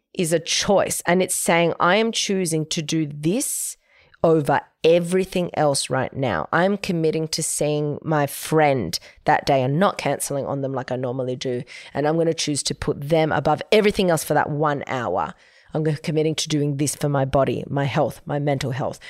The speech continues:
I'm committing, committing out of choice."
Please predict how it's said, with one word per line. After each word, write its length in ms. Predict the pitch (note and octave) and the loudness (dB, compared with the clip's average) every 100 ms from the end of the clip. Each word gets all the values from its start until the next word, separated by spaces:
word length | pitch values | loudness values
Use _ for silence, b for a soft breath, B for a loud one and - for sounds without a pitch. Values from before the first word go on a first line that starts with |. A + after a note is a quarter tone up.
| B | B
I'm 120 | C#3 C#3+ | -6 -2
committing, 520 | D#3 E3 E3 C#3 - _ - | 2 4 4 0 -6 _ 0
committing 640 | A#3+ D4 D4+ C#4+ G3 C3 - b b _ _ _ _ _ - | 4 6 6 6 4 0 -8 b b _ _ _ _ _ 0
out 100 | D#3 | 0
of 120 | - | 0
choice." 600 | - E3+ - - - | 0 0 0 -6 -8